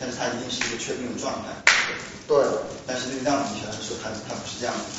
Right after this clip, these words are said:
Speaker 1: 说应该是，应该是它既是正面也是反面。
Speaker 2: 呃，它是这样，它实际上它也是一个确定的量子态，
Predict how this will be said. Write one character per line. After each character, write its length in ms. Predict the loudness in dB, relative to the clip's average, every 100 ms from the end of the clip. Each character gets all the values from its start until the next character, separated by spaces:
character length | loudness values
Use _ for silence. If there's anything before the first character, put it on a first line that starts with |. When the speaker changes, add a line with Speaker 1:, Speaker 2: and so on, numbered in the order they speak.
| -6
Speaker 1:
说 160 | -6 -6
应 80 | -6
该 80 | -4
是， 240 | -4 -4 -6 -8 -12 -12 -12 -10 -12 -4
应 40 |
该 80 | -2
是 160 | -2 -2
它 80 |
既 160 | 0 0
是 160 | 0 -2
正 80 | -2
面 80 | -4
也 80 | -6
是 80 | -6
反 80 | -6 -8
面。 80 | -8 -10 -10 4
Speaker 2:
呃， 160 | 6 6
它 80 |
是 160 | 4 8
这 80 | 8
样， 160 | 8
它 80 | 6
实 160 | 4 4
际 40 |
上 120 | 4 6
它 120 | 6 6
也 80 | 4
是 120 | 6
一 40 |
个 60 | 4
确 160 | 6 6
定 120 | 6
的 80 | 4
量 120 | 4
子 40 | 2
态， 240 | 2 2